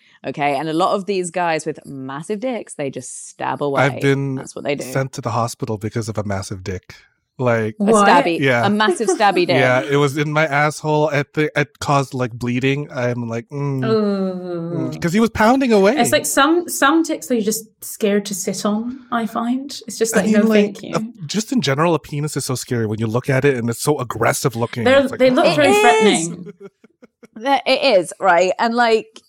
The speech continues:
Speaker 1: you know, I think that, that that is,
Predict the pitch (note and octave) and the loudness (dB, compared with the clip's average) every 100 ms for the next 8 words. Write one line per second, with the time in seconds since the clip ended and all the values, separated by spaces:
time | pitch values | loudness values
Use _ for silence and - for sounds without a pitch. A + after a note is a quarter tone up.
0 | _ A3+ G#3 D#3 C3 A#2+ - _ _ _ | _ -4 -2 -2 -4 -6 -10 _ _ _
1 | _ - A#3 A3 C4 C4 - - A3 G#3 | _ -2 -2 0 -2 -4 -10 -16 -8 -6
2 | F#3 G#3 - G#3 G#3+ - G3 F3+ | -6 -6 -6 -4 -2 -2 -2 -4